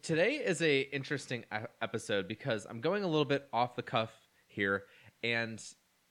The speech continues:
though I have a few things that I've written down, I threw away a handful of notes that I've written in the past thirty minutes prior to recording this.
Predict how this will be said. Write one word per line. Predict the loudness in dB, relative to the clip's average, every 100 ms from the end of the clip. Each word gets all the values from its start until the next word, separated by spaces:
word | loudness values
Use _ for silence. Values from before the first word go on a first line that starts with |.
| _ _
though | -6 0 2
I | 2
have | 0 -6
a | -6
few | -8 -8
things | -4 -4 -4 -6
that | 0 0
I've | 0
written | -2 -6 -6 -4
down, | -2 0 -2
I | -2 -4
threw | -8 -4 -2 0
away | 2 2 2 -2 -8 -20 _ -12
a |
handful | -8 -4 -4 -2 -2 -2
of | -2
notes | -4 -4 -4 -2
that | 0
I've | 0
written | -4 -6
in | -8
the | -12
past | -8 -8 -8 -6
thirty | -6 -4
minutes | -6 -8 -8 -12
prior | -4 -2 0
to | -2
recording | -6 -8 -8 -8 -8
this. | -12 -12 -16